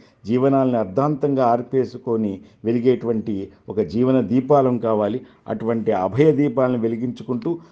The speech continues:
ఆత్మహత్యల్ని నివారించేటువంటి ప్రయత్నం తలో, ఆ, చేయి వేయాలి.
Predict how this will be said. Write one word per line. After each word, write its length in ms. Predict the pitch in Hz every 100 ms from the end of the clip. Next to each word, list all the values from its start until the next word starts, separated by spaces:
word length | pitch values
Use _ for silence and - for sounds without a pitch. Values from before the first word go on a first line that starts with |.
| _
ఆత్మహత్యల్ని 1000 | 87 113 131 147 127 131 - 120 110 98 95
నివారించేటువంటి 880 | 110 120 131 131 127 117 113 110
ప్రయత్నం 640 | 104 110 113 127 113 104 - - _
తలో, 460 | 120 139 165 151 120 - - _ -
ఆ, 440 | 120 110 107 104 104
చేయి 200 | 127 131
వేయాలి. 500 | 131 117 113 104 113